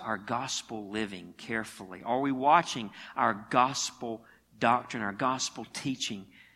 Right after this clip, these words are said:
carefully? Because you see, one leads to the other. It's a circle. The gospel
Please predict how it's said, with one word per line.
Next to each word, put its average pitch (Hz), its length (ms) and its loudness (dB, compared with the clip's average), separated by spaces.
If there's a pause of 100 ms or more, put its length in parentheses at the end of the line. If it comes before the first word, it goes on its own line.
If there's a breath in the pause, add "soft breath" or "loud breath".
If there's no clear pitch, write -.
(140 loud breath)
carefully? 113 460 -2
Because 104 240 -6
you 120 80 -6
see, 143 160 -2
one 123 240 -2
leads 117 240 -6
to 113 140 -8
the 98 200 -4
other. 98 260 -2
It's 92 120 -8
a - 60 -6
circle. - 500 -2 (2750)
The 127 100 0
gospel 127 760 0